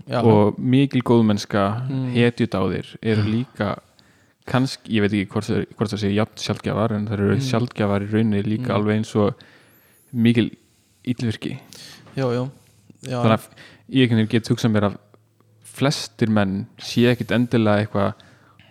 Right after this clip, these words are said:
Speaker 2: góðir,
Speaker 1: Nei.
Speaker 2: þeir eru bara ekki vondir. En þeir
Speaker 1: Já, já. Einmitt. Og það, það gæti verið það sem er kannski líka verið að meina, eh, já, það þarf ekki endilega að vera eitthvað svona sérstaklega gott.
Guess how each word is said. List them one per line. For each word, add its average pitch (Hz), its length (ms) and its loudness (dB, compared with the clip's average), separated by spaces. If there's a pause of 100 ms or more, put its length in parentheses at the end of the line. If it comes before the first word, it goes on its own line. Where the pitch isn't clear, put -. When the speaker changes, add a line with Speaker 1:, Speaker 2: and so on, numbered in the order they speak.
(100)
Speaker 2:
góðir, 117 580 2 (260)
Speaker 1:
Nei. 135 300 -8
Speaker 2:
þeir 117 160 2
eru 104 120 0
bara 110 300 0
ekki - 300 -4 (300)
vondir. 139 440 -4 (300)
En 117 120 -6
þeir 113 220 -2 (300)
Speaker 1:
Já, 131 220 -6
já. 143 80 -12 (720)
Einmitt. 127 440 -6 (280)
Og 135 100 -4
það, 143 260 0 (100)
það 151 200 -2
gæti 170 360 2
verið 170 220 -2
það 165 320 2
sem 156 200 -2
er 143 100 -2
kannski 143 340 -6
líka 139 220 2
verið 131 180 0
að 131 40 -2
meina, 131 460 -2 (1300)
eh, 117 300 -2 (220)
já, 117 240 -4
það - 160 -10
þarf 135 260 0
ekki 143 120 -2
endilega 143 220 0
að 135 40 2
vera 143 160 2
eitthvað - 180 -12
svona 135 120 -2
sérstaklega - 960 -6
gott. - 560 -20